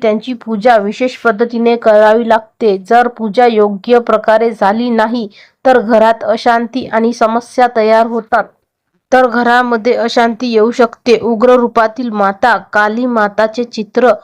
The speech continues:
उग्र रूप धारण केलेल्या काली माताचे, अं, ज्यामध्ये त्या रक्तपान करत आहे किंवा योद्ध-, युद्ध मुद्रेत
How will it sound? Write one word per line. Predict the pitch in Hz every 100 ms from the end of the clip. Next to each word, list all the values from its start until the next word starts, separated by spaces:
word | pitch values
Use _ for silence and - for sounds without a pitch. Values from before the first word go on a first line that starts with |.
| _ _
उग्र | - 233 220
रूप | 254 233 240 233
धारण | 208 226 220 240 247 214
केलेल्या | 208 220 226 233 233
काली | 226 202 202 240
माताचे, | 240 220 208 233 226 233 240 220
अं, | 180 214 202 190 - - _ 208
ज्यामध्ये | 226 247 254 214 247
त्या | 240 254 254
रक्तपान | 226 214 _ 240 240 240
करत | 240 226 226 233
आहे | 240 214 233
किंवा | 220 240 226 233 269 - - _
योद्ध-, | 214 254 214 208 262 262 233
युद्ध | 226 233 247 202 -
मुद्रेत | 269 247 220 233 247